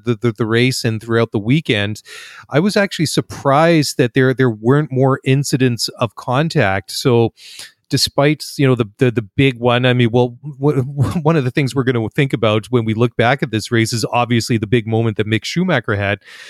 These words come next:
But I, I couldn't help but think that, you know, it really is an exciting track,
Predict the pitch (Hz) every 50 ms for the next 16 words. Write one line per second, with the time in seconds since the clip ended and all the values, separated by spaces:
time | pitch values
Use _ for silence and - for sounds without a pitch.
0 | - - - - - - _ _ - 180 170 - 139 156 170 190 170 175 175 -
1 | - 262 240 208 208 220 196 - - 147 - - 175 180 - - 147 135 120 131
2 | - _ - 160 160 147 139 139 143 - _ - 123 165 147 - - 123 147 160
3 | 160 156 139 131 - 135 156 151 - - 139 135 135 127 - - - 165 147 143
4 | 139 143 139 135 117 - - - - 165 165 165 156 139 143 143 -